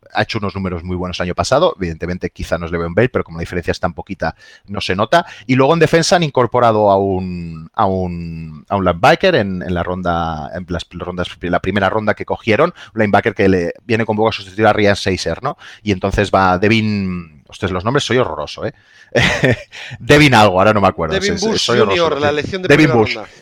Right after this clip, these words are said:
Speaker 1: Sí, sí, correcto. Perdona, es que yo con los nombres soy un desastre.
Speaker 2: Yo
Speaker 1: Bueno,
Speaker 2: también, o sea
Speaker 1: em,
Speaker 2: que lo estoy mirando en Oulads, o sea, no te creas tú que
Speaker 1: <laughs> Vale.
Speaker 2: porque miro
Speaker 1: No, no, es
Speaker 2: rápido
Speaker 1: que sé, sé, me,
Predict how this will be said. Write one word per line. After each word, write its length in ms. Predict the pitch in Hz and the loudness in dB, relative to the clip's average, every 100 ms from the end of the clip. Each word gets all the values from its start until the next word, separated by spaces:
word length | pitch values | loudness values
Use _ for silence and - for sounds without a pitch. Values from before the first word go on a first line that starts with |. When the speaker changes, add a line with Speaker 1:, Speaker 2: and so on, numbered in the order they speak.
| _ | _
Speaker 1:
Sí, 360 | - - 113 92 _ _ | -14 -2 0 0 _ _
sí, 200 | - 143 | 0 2
correcto. 400 | 120 117 - 110 107 | 4 2 4 2 2
Perdona, 320 | 117 139 175 | 4 4 4
es 180 | 143 - | 2 -2
que 200 | 127 120 | 0 2
yo 100 | 131 | 2
con 100 | 156 | 0
los 100 | 127 | 0
nombres 280 | 147 170 156 | 0 0 2
soy 220 | 151 - - | 0 -2 -2
un 160 | 165 113 | -2 -2
desastre. 360 | - - - 160 | -4 -8 -10 -6
Speaker 2:
Yo 120 | 196 | -2
Speaker 1:
Bueno, 180 | 208 202 | 2 2
Speaker 2:
también, 340 | 147 123 - | 0 -6 -10
o 60 | - | -4
sea 140 | 120 120 | 2 4
Speaker 1:
em, 360 | 113 - 110 | 4 2 -6
Speaker 2:
que 40 | 147 | -8
lo 100 | 147 | -6
estoy 180 | 202 | 0
mirando 480 | - 196 196 180 190 | 2 4 4 2 2
en 140 | 165 170 | 0 0
Oulads, 480 | 156 147 123 - | -2 -2 -6 -10
o 40 | 131 | -10
sea, 160 | 143 | -8
no 100 | 147 | -8
te 100 | 160 | -8
creas 240 | 151 147 - | -6 -8 -8
tú 140 | 147 | -14
que 200 | - 135 | -8 -4
Speaker 1:
<laughs> 60 | 120 | 4
Vale. 520 | 127 117 110 - - _ | 6 6 4 -2 -12 _
Speaker 2:
porque 260 | 131 135 | -12 -8
miro 300 | 151 175 185 | -4 0 2
Speaker 1:
No, 100 | 143 151 | 4 4
no, 60 | |
es 80 | 139 | 4
Speaker 2:
rápido 60 | 185 | 2
Speaker 1:
que 100 | 117 | 2
sé, 240 | - 127 | 2 0
sé, 160 | - - - | -4 -8 -8
me, 140 | 131 | -8